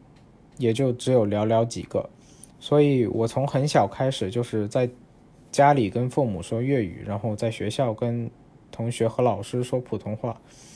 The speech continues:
然后又因为在学校说的话比在家里更多，所以我的思维语言其实主要还是普通话。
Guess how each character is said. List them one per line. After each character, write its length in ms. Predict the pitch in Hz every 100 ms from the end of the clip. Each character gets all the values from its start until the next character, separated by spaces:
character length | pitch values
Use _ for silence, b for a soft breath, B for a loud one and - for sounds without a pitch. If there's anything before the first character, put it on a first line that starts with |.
| B B B B B B B -
然 100 | 143
后 80 | 170
又 160 | 170 170
因 180 | 165 165
为 220 | 160 151
在 280 | - 147 127
学 220 | - 117
校 220 | - 156
说 180 | - 139
的 80 | 127
话 640 | - 139 120 131 - - -
比 140 | 110
在 180 | 107 143
家 200 | 131 131
里 120 | 123
更 220 | 98 139 120
多， 300 | 123 147 185 - -
所 180 | - 147
以 80 | 139
我 140 | 120
的 100 | 107 -
思 240 | - 208
维 200 | 180 131
语 180 | 123 104
言 220 | 101 107
其 140 | 123
实 140 | 127 135
主 180 | - 101
要 160 | 127
还 160 | 120 107
是 140 | -
普 160 | 123 104
通 180 | 104 101
话。 160 | 107